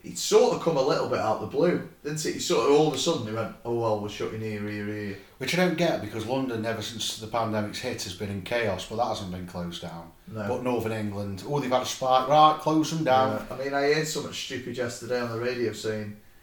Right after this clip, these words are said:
Speaker 1: that they were gonna think about uh, putting everyone over fifty in lockdown. I thought that can't surely
Speaker 2: That's
Speaker 1: be.
Speaker 2: not fair though, is it? For,
Speaker 1: Yeah,
Speaker 2: for
Speaker 1: but the
Speaker 2: those
Speaker 1: problem
Speaker 2: guys
Speaker 1: is,
Speaker 2: thirties.
Speaker 1: well, the problem is you've gotta look at, there'll be certain companies out there that say they've got forty members of staff.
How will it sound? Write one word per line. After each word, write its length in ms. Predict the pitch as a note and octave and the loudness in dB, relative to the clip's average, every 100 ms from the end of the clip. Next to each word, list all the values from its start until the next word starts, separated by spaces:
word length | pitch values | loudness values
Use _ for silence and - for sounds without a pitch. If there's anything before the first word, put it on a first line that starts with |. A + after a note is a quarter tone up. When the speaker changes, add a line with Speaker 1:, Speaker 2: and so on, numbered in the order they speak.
| - - | -20 -8
Speaker 1:
that 160 | A#2+ - | -6 -4
they 80 | |
were 120 | A2 G#2+ | -4 -2
gonna 240 | A#2+ A2 | -4 -4
think 320 | - A#2+ A2+ A2 | -4 -4 -4 -4
about 460 | A2+ A2 A2 - - _ - | -2 0 -2 -6 -20 _ -12
uh, 260 | A#2+ A2+ A2 - | -6 -4 -6 -4
putting 340 | - A#2 G#2+ - | -4 -2 -4 -6
everyone 440 | A#2+ A#2 A#2 A#2 | -4 -2 -2 0
over 260 | A#2 A2 A2+ | 0 -2 -6
fifty 420 | - D#3 - F#3+ | -4 -6 -4 -4
in 80 | E3 | -2
lockdown. 500 | C#3 - A2+ A2 - - - | -2 -4 -6 -6 -10 -20 -12
I 80 | - | -6
thought 260 | - C#3 B2+ | -2 0 2
that 260 | A#2+ A#2 - | 2 0 0
can't 340 | G#2+ G#2 - | -2 -2 -6
surely 440 | - C#3+ A2+ G#3 F#3+ | -10 -14 -10 -4 0
Speaker 2:
That's 180 | C#3+ - | 2 2
Speaker 1:
be. 60 | |
Speaker 2:
not 100 | A2 | -2
fair 280 | - G#2 B2+ | -2 -2 -2
though, 180 | A#2 G2 | -2 -4
is 120 | A2 | -4
it? 80 | G2+ | -6
For, 320 | - - - A2+ | -8 -12 -4 0
Speaker 1:
Yeah, 40 | |
Speaker 2:
for 60 | - | 0
Speaker 1:
but 60 | - | 2
the 40 | |
Speaker 2:
those 80 | A#3+ | 2
Speaker 1:
problem 260 | - C4 G#3+ | 4 4 4
Speaker 2:
guys 120 | A3+ F3 | 4 4
Speaker 1:
is, 60 | A#2 A2 - | 2 0 -4
Speaker 2:
thirties. 160 | F2+ - - | -10 -12 -8
Speaker 1:
well, 200 | B3 A#3+ A3 | -4 -4 -4
the 120 | A#3+ | -4
problem 340 | C4+ B3 G#3+ | -2 -2 0
is 220 | G#3+ - | -2 -2
you've 100 | D3 D#3+ | -2 0
gotta 200 | E3+ D#3+ | 0 2
look 220 | D3+ - | 0 0
at, 60 | - | -4
there'll 120 | D3 | -4
be 80 | D#3+ | -4
certain 400 | - F#3+ F3+ D3+ | -2 0 0 -4
companies 540 | - F#3 F3+ D#3+ A#2+ | -2 -2 -2 -4 -2
out 220 | - - | -4 -4
there 340 | G2 F#2 F#2+ - - - - - | -4 -4 -6 -10 -20 -20 -20 -2
that 180 | D3 - | -2 0
say 220 | F3 E3+ | 2 2
they've 200 | D3 C#3 | 2 0
got 420 | D3 C3 - - | 4 4 2 -10
forty 500 | - D#3+ D3+ C3 - C3+ | -6 2 2 2 0 0
members 340 | C3 B2 A2+ | 0 0 -4
of 80 | A2 | -4
staff. 500 | - - G#2+ G2+ | -2 0 0 -4